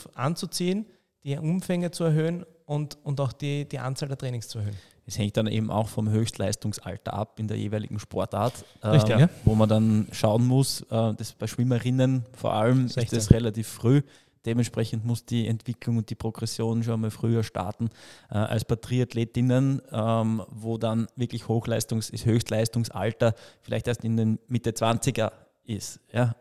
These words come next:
Speaker 2: ähm, und man mehr Zeit hat und dem auch mehr Zeit geben sollte, ja. Ähm, ich finde, ich finde auch spannend, jetzt n-, bei den Kleinen zurückgenommen, wenn man, wenn,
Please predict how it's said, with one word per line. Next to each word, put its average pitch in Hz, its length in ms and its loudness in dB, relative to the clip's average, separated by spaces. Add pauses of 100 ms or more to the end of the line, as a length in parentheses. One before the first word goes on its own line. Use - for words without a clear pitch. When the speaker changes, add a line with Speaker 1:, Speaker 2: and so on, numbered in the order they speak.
Speaker 2:
ähm, 107 280 2
und 113 140 0
man 120 120 4
mehr 117 160 2
Zeit 107 260 0
hat 107 300 -4
und 120 220 -2
dem 123 160 0
auch 120 140 0
mehr 117 220 2
Zeit 117 300 -2
geben 113 200 -2
sollte, 123 400 4 (200)
ja. 117 140 0 (520)
Ähm, 117 380 4 (420)
ich 139 60 -4
finde, 160 280 6
ich 151 120 0
finde 156 220 4
auch 143 40 6
spannend, 143 460 4
jetzt - 240 -6
n-, 127 140 -2 (420)
bei 117 80 0
den 123 140 0
Kleinen 123 360 2
zurückgenommen, 131 640 2
wenn 123 120 4
man, 117 240 2
wenn, 113 260 4